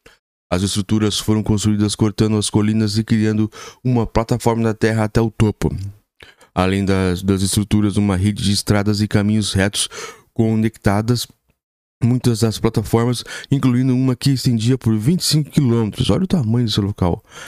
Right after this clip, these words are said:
Para Dorison, as estradas foram o ponto mais marcante da pesquisa. A rede rodoviária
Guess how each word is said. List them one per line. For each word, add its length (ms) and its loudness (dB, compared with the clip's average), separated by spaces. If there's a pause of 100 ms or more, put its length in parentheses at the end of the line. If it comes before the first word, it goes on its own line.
(260)
Para 300 0
Dorison, 500 0 (300)
as 160 2
estradas 500 0
foram 300 2
o 60 -2
ponto 360 0
mais 220 0
marcante 480 0
da 80 2
pesquisa. 560 -4 (400)
A 80 -2
rede 260 0
rodoviária 680 0